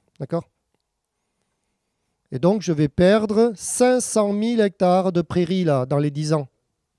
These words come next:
Mais oui, c'est colossal quand tu fais une analyse de masse. D'accord ? C'est là qu'il y a un problème. C'est-à-dire, une, un hectare tout seul, on s'en moque. Il est tamponné.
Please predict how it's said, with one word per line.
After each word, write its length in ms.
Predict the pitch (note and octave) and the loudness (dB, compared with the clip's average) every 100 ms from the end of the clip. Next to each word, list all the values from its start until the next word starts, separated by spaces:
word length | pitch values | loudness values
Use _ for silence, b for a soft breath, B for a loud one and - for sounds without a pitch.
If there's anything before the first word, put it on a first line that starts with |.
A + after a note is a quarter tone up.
| _ _ _ _ _ | _ _ _ _ _
Mais 100 | F3 | -2
oui, 240 | A3+ G#3+ D#3 | 0 -2 -6
c'est 240 | - E3 | -10 -2
colossal 680 | G#3+ G#3 G3 - G#3 F#3 D#3 | 2 4 2 2 2 2 -2
quand 120 | D#3+ | -4
tu 120 | D#3 | -4
fais 160 | - F3 | -2 0
une 120 | F3 | 0
analyse 460 | G#3 G#3 G3+ G#3 F#3 | 0 0 0 -2 -2
de 160 | E3+ | -2
masse. 400 | F3 E3+ D#3 - A#2+ - _ _ _ _ _ _ _ - | -2 -2 -4 -8 -12 -14 _ _ _ _ _ _ _ -10
D'accord ? 340 | - G3+ - _ _ _ _ | -4 -4 -6 _ _ _ _
C'est 160 | E3 | -4
là 260 | F3 G#3+ G3+ | 0 2 0
qu'il 140 | - | 0
y 20 | D3+ | -2
a 60 | |
un 80 | C#3+ | -2
problème. 520 | - D3 D3 B2+ A2+ - | -4 -2 -2 -2 -8 -16
C'est-à-dire, 420 | _ E3 G#3 G3 - | _ -4 -2 -2 0
une, 180 | G#3+ | -2
un 220 | G#3 G#3+ A3 | 0 0 0
hectare 380 | F#3 G3+ E3 | 0 0 -2
tout 100 | E3+ | -4
seul, 260 | D#3 A3 G#3 | -4 -2 -2
on 80 | E3+ | -2
s'en 200 | - F3 | -4 -2
moque. 280 | G3 F3+ C#3 A2+ _ _ _ | 0 -2 -6 -8 _ _ _
Il 80 | C#3 | -6
est 120 | D#3 | -2
tamponné. 580 | F#3 E3 F3+ F3+ F3+ D3+ | 0 2 2 2 0 -2